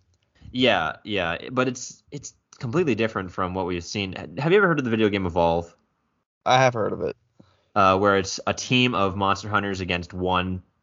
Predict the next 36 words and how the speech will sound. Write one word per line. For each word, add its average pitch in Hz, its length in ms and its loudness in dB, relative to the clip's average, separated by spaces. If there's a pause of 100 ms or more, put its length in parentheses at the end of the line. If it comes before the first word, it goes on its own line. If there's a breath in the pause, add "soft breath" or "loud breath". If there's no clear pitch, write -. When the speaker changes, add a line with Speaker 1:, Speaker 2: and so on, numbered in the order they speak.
(140)
Speaker 1:
monster. 98 720 -2 (800)
Uh, 85 380 0
Speaker 2:
Yeah. 139 160 6 (600)
Speaker 1:
but 107 140 4
it's 98 160 -2
like 98 260 0
the 110 80 2
monster 107 440 2
is 92 80 -4
also 95 300 -6
controlled 87 420 -4
by 82 160 2
a 80 100 -2
player, 80 400 -4
and 87 140 -6
it 85 40 -8
needs 87 300 -6
to, 82 300 -4 (340 soft breath)
you 95 100 0
know, 90 60 2
evade 101 460 2
the 92 80 0
hunters 87 500 -2
and 82 460 -4
evolve 85 560 2
into 82 320 -8
a 80 40 -8
stronger 87 480 -2
and 85 120 -4
stronger 85 320 -2
form 85 340 -2
in 82 100 -2
order 85 140 -2
to 82 140 -8
take 78 320 -6
down 80 320 -2